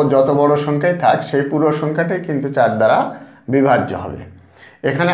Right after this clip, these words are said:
আরেকটি বিষয় তোমাদের জানতে হবে, সেটি হলো কোনো সংখ্যার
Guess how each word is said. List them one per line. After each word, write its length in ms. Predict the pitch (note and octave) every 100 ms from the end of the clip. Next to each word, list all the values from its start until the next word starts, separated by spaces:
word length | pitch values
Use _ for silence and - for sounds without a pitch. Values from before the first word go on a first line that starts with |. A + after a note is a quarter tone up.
| D#3
আরেকটি 300 | E3 F#3+ A3+ G3
বিষয় 200 | F#3+ F#3+ F#3+
তোমাদের 260 | F3 E3 D3+
জানতে 260 | D3+ D3+ D3+ B2
হবে, 160 | A#2+ E3+ -
সেটি 220 | D#3 F3
হলো 180 | F3 F3 A3+ - - - - E3
কোনো 160 | F#3+ G3+ F#3+
সংখ্যার 400 | F3+ F3+ A3